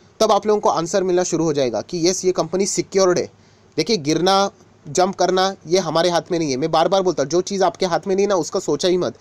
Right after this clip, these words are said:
"सर, मैंने खरीदने के बाद गिर गया तो?" तो गिर गया तो गिर गया, वो स्टॉक अच्छा है, इसीलिए वो क-, कल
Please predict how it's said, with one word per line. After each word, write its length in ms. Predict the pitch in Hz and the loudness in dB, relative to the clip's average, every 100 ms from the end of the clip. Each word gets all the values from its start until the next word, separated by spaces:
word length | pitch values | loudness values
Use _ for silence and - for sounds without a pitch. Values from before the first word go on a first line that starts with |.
| - - | -18 -6
"सर, 180 | - 214 | -2 0
मैंने 160 | 208 | 0
खरीदने 360 | 220 170 180 202 | 0 -2 0 0
के 80 | 208 | 0
बाद 200 | 196 156 | -2 -2
गिर 140 | 165 | -2
गया 140 | 175 180 | 0 0
तो?" 180 | 190 196 _ _ _ - | -2 -8 _ _ _ -8
तो 60 | |
गिर 180 | 139 151 | -4 0
गया 120 | 202 | 0
तो 120 | 220 | -2
गिर 180 | 196 196 | 0 0
गया, 120 | 220 | 0
वो 160 | 208 214 | 0 0
स्टॉक 280 | - 196 214 | -2 -2 0
अच्छा 220 | 165 - 220 | -2 0 0
है, 80 | 208 | 0
इसीलिए 300 | 180 233 254 | -2 0 0
वो 140 | 240 214 | 0 -2
क-, 100 | 214 - | -2 -2
कल 160 | 180 | -2